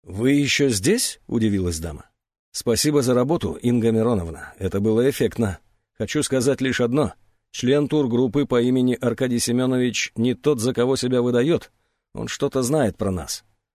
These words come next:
Присмотритесь к нему, если вам это интересно, или доложите начальству".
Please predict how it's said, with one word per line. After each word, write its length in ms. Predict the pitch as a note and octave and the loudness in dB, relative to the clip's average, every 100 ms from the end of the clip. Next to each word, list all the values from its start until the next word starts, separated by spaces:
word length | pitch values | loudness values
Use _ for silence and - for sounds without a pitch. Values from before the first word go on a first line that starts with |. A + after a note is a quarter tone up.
| _ | _
Присмотритесь 600 | - - F#3 F3 A2+ G2 | -6 -2 0 0 0 -2
к 60 | - | -4
нему, 300 | F2 D#2+ - _ _ _ | -6 -8 -12 _ _ _
если 220 | G#2+ - | -4 0
вам 180 | A#2 A2+ | 2 2
это 180 | A2 A2+ | 0 -2
интересно, 520 | A2+ C#3 C3+ - C#3 | 0 0 0 0 -2
или 500 | - A#2+ A#2+ B2 G#2 _ _ - | 0 0 0 0 -2 _ _ -4
доложите 420 | D#3 D3+ C#3+ B2+ | 0 0 0 0
начальству". 580 | A#2 A2 F2+ - - | 0 -2 -4 -8 -12